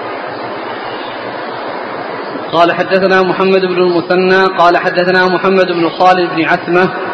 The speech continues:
قال حدثنا سعيد بن بشير عن قتادة عن الحسن عن سمرة رضي الله عنه عن النبي صلى الله عليه وآله وسلم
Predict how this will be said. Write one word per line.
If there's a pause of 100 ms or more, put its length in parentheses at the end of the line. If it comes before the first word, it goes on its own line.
(300)
قال
حدثنا
سعيد
بن
بشير (880)
عن
قتادة (200)
عن
الحسن
عن
سمرة
رضي
الله
عنه
عن
النبي
صلى
الله
عليه
وآله
وسلم